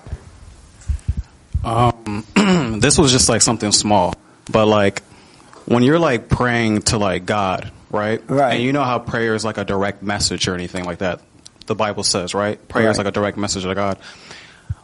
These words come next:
Speaker 1: When you're, like, praying to God to, like, say, you know, "Come into my heart, stop me from, like, watching, like, pornography, you know, stop me from doing this, stop me from doing that." Moment in time, eventually all that stops. But how do I know that's not me?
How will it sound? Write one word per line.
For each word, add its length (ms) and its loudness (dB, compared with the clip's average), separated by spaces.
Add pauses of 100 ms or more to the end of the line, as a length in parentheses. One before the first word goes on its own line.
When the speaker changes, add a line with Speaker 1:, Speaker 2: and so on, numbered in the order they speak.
(120)
Speaker 1:
When 340 0
you're, 180 2
like, 260 0
praying 280 -2
to 100 -2
God 300 -2
to, 80 -2
like, 260 -2
say, 120 0
you 80 -2
know, 120 -4
"Come 220 -6
into 160 -12
my 160 -2
heart, 300 -2
stop 360 0
me 80 0
from, 180 -2
like, 160 0
watching, 360 0
like, 180 -2
pornography, 920 -2
you 80 -4
know, 140 -4
stop 260 -4
me 100 -8
from 200 -8
doing 300 -4
this, 220 -2
stop 220 -4
me 40 -20
from 120 -8
doing 180 -6
that." 260 -4 (360)
Moment 300 0
in 40 -4
time, 680 -2 (320)
eventually 520 -4
all 280 0
that 160 -4
stops. 540 -2
But 180 -2
how 140 -2
do 120 -2
I 100 0
know 200 0
that's 200 -2
not 260 -4
me? 540 -4